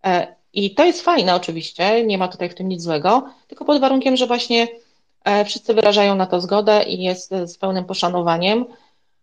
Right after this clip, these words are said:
Em, natomiast jest jeszcze jeden ważny aspekt tutaj w tym, ja bym chciała powiedzieć, że jest coś takiego, że, e,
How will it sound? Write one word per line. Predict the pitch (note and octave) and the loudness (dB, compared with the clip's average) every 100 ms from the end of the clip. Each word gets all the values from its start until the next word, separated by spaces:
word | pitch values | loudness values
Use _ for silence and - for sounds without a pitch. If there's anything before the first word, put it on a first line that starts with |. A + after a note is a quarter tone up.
| - | -4
Em, | F#3 F#3 F3+ F3 E3+ F3 - E3 F#3+ | 0 0 0 -4 -6 -8 -6 -4 0
natomiast | F#3+ F#3+ A#3+ B3 A#3 - | 2 2 2 4 2 2
jest | A3+ C4 | 0 2
jeszcze | B3+ - | 0 4
jeden | A#3 A3 G#3 | 4 4 4
ważny | G#3 G#3 G3+ | 2 2 0
aspekt | A#3 - F#3 | -2 -2 -6
tutaj | - F3+ F3 | -6 -8 -8
w | F3 | -8
tym, | F#3 | -10
ja | F3+ | -8
bym | F3 E3+ | -10 -12
chciała | - F#3 | -8 -6
powiedzieć, | F3+ E3+ E3 D#3+ G3 C#4 - _ - - - | -6 -8 -6 -2 -2 -2 -6 _ -20 -20 -4
że | F3+ G3 | 2 4
jest | C4+ | 4
coś | C4 - | 2 0
takiego, | G3 G3 B3 A3+ F#3 | -2 0 0 4 2
że, | F3+ F3 F3+ F#3 F#3 _ _ _ _ - | 2 0 0 0 -4 _ _ _ _ -8
e, | F3+ F3+ F3+ F#3 | -4 -2 -4 -6